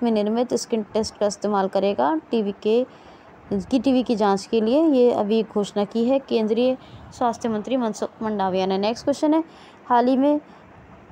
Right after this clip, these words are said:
हाल ही में दुनिया भर की दो हज़ार सार्वजनिक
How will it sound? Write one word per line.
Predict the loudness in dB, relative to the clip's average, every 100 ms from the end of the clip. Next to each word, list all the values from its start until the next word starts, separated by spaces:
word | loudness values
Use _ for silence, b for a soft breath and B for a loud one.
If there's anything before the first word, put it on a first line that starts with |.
| -20 -20 -8 0
हाल | 2
ही | 4
में | 2 0 -2
दुनिया | 0 2 4 2
भर | 2
की | 0 -2
दो | 2 2
हज़ार | 2 2 2 2 0 -8 -20 -20 -20 -20 -10
सार्वजनिक | 2 4 4 2 0